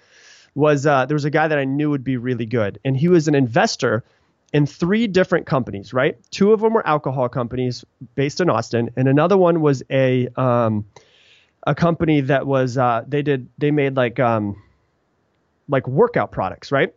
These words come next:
And so what I did was I went to, I sat down with my manager and I was like, "Hey, I have this crazy idea. Let me know what you think." He's like, "I think it's probably a pretty good idea." "All right, cool. Well, then I'm gonna go ahead and do it." So what I did was I bought two bottles of alcohol, right?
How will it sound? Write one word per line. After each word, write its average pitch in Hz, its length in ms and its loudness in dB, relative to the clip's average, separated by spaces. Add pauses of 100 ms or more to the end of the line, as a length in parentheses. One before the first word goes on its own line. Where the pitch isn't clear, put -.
(120)
And 156 160 0
so 170 200 4
what 156 140 2
I 147 100 2
did 185 240 0
was 147 160 -2
I 135 120 2
went 131 280 -4
to, 139 440 -4
I 131 100 -6
sat 175 180 -2
down 185 100 2
with 170 80 -2
my 151 80 2
manager 139 340 0
and 123 80 2
I - 20 2
was 117 100 -2
like, 110 140 -4
"Hey, 123 300 2 (380)
I 135 60 -2
have 147 80 0
this 135 120 -2
crazy 120 320 -2
idea. 107 360 -2 (300)
Let 127 120 0
me 131 60 2
know 123 80 4
what 113 100 0
you - 60 -14
think." 98 220 -6 (200)
He's 123 120 -4
like, 113 140 0
"I 120 60 -2
think 131 140 0
it's 123 120 -6
probably 117 260 0
a 104 40 -4
pretty 107 200 -6
good 104 140 -4
idea." 104 260 -4 (440)
"All 151 60 2
right, 160 120 0
cool. 165 240 -2 (100)
Well, 139 120 2
then 135 100 4
I'm 135 80 2
gonna 139 140 0
go 143 120 4
ahead 139 140 2
and 135 80 0
do 143 120 0
it." - 140 -4 (500)
So - 160 -2
what 170 100 4
I 208 60 2
did 170 160 2
was 143 140 0
I 135 80 2
bought 135 260 -2
two 190 180 -4
bottles 170 280 0
of 160 100 -4
alcohol, 113 520 -4 (380)
right? 135 200 -2